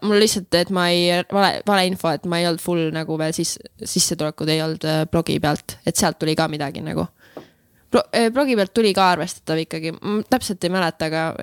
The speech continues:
ei olnud nagu halvasti selles mõttes, et ikka hästi tuli.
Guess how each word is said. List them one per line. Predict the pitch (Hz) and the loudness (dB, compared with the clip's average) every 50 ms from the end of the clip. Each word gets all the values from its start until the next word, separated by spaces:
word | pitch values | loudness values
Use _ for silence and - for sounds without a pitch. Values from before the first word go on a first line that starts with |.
| - - _ _ _ _ _ _ _ _ _ _ _ - | -14 -14 _ _ _ _ _ _ _ _ _ _ _ -2
ei | 175 180 185 | 2 2 4
olnud | 180 175 160 | 4 2 0
nagu | 160 160 160 165 165 160 | -2 -4 -4 -4 -4 -6
halvasti | - - 202 185 151 151 180 - - - 165 | -4 -2 -2 0 0 0 -4 -6 -8 -8 -4
selles | 165 143 151 165 - | -4 -4 -4 -4 -6
mõttes, | 165 - - 156 170 | -10 -6 -4 -2 -2
et | 160 - - - | -2 -4 -4 -8
ikka | - - 147 170 | -4 -2 0 0
hästi | 170 165 - - 185 | 0 -2 -6 -6 -6
tuli. | 175 165 165 | -4 -4 -4